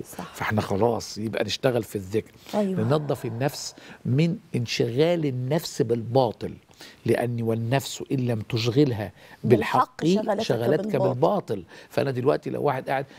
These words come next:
Speaker 2: قال له: "أنا فاضي، ما ورايش حاجة"، ف-، فيسايب، فهو م-، مش عايز يشغل نفسه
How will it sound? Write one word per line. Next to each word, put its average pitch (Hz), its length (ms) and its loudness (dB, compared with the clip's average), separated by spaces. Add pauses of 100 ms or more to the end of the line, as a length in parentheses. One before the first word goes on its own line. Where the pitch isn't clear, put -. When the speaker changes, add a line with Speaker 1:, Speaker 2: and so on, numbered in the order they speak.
(120)
Speaker 2:
قال 143 140 0
له: 139 180 2
"أنا 147 100 -4
فاضي، 139 340 0
ما 127 120 -4
ورايش 131 280 0
حاجة"، 104 300 0 (220)
ف-، - 120 -2 (540)
فيسايب، 143 520 0 (100)
فهو 139 380 4
م-، 131 220 -6
مش 131 120 -6
عايز 160 200 0
يشغل 135 320 -4
نفسه 143 340 -2